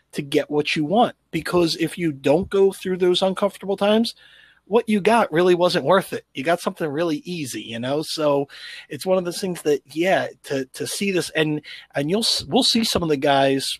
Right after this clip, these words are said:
from the beginning, they'll still come around, and they look around and they're like, "Damn, okay, like, I feel good." And you see it. They won't say it, you know, but they'll look around and go, "Oh, cool. Like, oh, you guys, oh, w-, you've,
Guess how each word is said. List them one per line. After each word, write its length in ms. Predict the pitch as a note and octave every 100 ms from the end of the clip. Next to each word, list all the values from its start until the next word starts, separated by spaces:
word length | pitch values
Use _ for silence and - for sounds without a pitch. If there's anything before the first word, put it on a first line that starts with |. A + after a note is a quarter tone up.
| _
from 220 | - D3+
the 80 | C#3
beginning, 640 | C3 B2 D3 D3 A#2 A2+ _ _ _ _
they'll 220 | - D3 E3
still 240 | - D3
come 180 | - D3
around, 560 | B2+ C#3 C3+ A2+ A2 - _ _ _
and 180 | D3+ G3
they 80 | C4
look 200 | C4 -
around 260 | E3 G3
and 80 | D3
they're 80 | B2+
like, 200 | B2 A#2 _ -
"Damn, 560 | C#3+ F#3 D3 A2+ G#2+ _ -
okay, 500 | G3 A3+ D3+ C#3+ D#3+
like, 260 | C3 C3 -
I 160 | C3+
feel 260 | C3+ D#3+ D#3
good." 560 | C3+ D3+ F#3 C#3 C3 B2+
And 120 | D#3
you 80 | F#3
see 260 | G3 - F3
it. 100 | -
They 80 | F3+
won't 200 | A#3 F#3
say 300 | - C3 C3
it, 140 | D#3+ _ - - - _
you 140 | F3
know, 120 | D#3+ D3+
but 160 | E3+
they'll 140 | F3 G#3
look 160 | G3
around 240 | F3 G3 F#3+
and 80 |
go, 240 | C#3+ C#3+ C#3 _ _ _ -
"Oh, 260 | C#4+ C#3+ - _ _ -
cool. 340 | - D4+ G3 A2+
Like, 280 | D3 D3 F#3+
oh, 180 | C4+ -
you 120 | C#3+
guys, 420 | E3+ F#3+ G3 - -
oh, 120 | F#3+ -
w-, 200 | B2+ D3 _ -
you've, 200 | D#3+